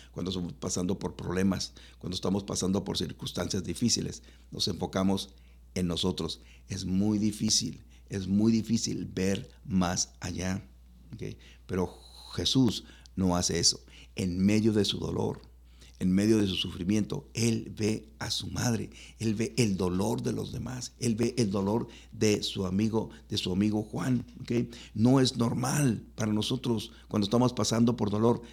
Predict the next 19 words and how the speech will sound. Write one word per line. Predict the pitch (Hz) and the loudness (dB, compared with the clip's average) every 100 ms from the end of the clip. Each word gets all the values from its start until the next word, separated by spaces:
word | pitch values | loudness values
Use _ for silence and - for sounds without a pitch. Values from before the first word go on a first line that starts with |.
| - | -6
ver | 110 110 | 2 4
las | 110 110 | 4 2
necesidades | 104 104 98 104 101 113 117 110 | 2 2 2 2 2 2 0 0
de | 101 107 | -2 0
los | 104 98 | -2 -2
demás, | 95 113 123 | -2 -2 -2
porque | - - - | -2 -4 -2
cuando | 113 107 | 0 2
nosotros | 101 - 143 147 | 2 0 0 0
pasamos | 120 117 127 135 | 2 4 4 2
por | - 104 | 0 0
dolor, | 98 117 131 131 - - - | 2 4 2 0 -16 -4 4
tendemos | 120 131 143 135 | 8 10 8 8
a | 113 | 6
centrarnos | 98 87 113 120 127 - - - | 4 2 0 2 2 0 -8 -12
solo | - - 143 135 120 - - - - | -6 4 8 8 6 2 -6 -8 2
en | 127 120 - - | 4 4 2 -2
nosotros, | 117 113 110 - 143 151 139 104 - - - - | 2 4 4 0 0 4 4 2 -4 -14 -18 -14
¿ok? | 110 - | -12 -12